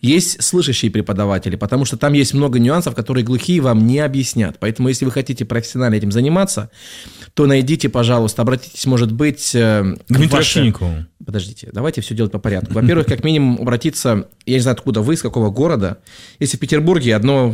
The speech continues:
Speaker 1: решение вопроса. Если вы где-то в другом городе, есть местное общество глухих у вас там, всероссийское.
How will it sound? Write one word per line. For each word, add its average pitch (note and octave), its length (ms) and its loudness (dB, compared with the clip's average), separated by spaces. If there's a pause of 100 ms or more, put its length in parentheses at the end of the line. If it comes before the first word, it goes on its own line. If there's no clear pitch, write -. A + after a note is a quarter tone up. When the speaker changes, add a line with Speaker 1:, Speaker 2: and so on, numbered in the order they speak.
(160)
Speaker 1:
решение G#2+ 400 0
вопроса. G2 260 -4
Если A#2 140 -2
вы B2 120 0
где-то B2 220 -2
в - 20 -6
другом C3 280 2
городе, C#3 320 2
есть D3+ 400 0 (220)
местное C3+ 560 0
общество - 400 -2
глухих A2 640 -2 (240)
у G2 80 -2
вас F#2 240 -2
там, - 280 -8
всероссийское. - 760 -4